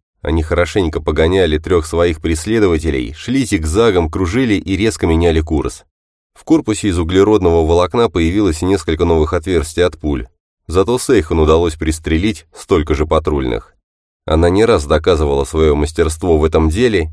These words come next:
и Грей не переставал ей удивляться. И это несмотря на то, что некогда Сейхан была наёмным убийцей, работала на гильдию и однажды даже стреляла в него.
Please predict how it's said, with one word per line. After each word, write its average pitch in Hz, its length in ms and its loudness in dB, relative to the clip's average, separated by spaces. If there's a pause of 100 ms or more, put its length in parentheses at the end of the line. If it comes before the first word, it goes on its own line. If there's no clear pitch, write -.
и 85 100 -4
Грей 107 320 0
не 104 160 0
переставал 87 640 0
ей 78 220 0
удивляться. 71 720 -2 (180)
И 80 140 -2
это 82 260 0
несмотря 85 500 0
на 87 120 2
то, 123 140 0
что - 180 -4
некогда 113 420 0
Сейхан 117 440 0
была 95 260 4
наёмным 90 580 2
убийцей, 82 760 -4
работала 78 520 2
на 71 160 2
гильдию 76 480 -4
и 71 100 -2
однажды 82 440 0
даже 78 300 0
стреляла 76 520 -2
в 65 80 -10
него. 58 360 -6